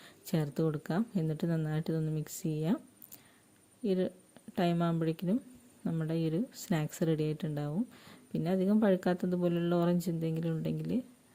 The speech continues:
ആ, നമുക്കിതൊന്ന് ഇങ്ങനെ പിഴിഞ്ഞ് കൊടുക്കാം. അപ്പോൾ ആ ഒരു മധുരം കൂടി ഇതിലേക്ക് കിട്ടും. ആ, അപ്പോൾ ഇത്രയാകുമ്പോഴേക്കും നമ്മുടെ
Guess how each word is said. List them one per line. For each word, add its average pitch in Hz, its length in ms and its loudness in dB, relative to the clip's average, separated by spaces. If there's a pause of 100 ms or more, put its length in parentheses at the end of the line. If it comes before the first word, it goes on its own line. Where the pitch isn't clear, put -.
ആ, 165 100 0
നമുക്കിതൊന്ന് 160 520 -2
ഇങ്ങനെ 160 160 -2
പിഴിഞ്ഞ് 160 340 0
കൊടുക്കാം. 156 300 -2
അപ്പോൾ 160 160 -6
ആ 165 160 0
ഒരു 170 200 2
മധുരം 160 420 -2
കൂടി 175 140 0
ഇതിലേക്ക് 165 420 0
കിട്ടും. 165 320 0 (760)
ആ, 165 320 -4 (400)
അപ്പോൾ 185 160 -2
ഇത്രയാകുമ്പോഴേക്കും 180 720 4
നമ്മുടെ 170 400 0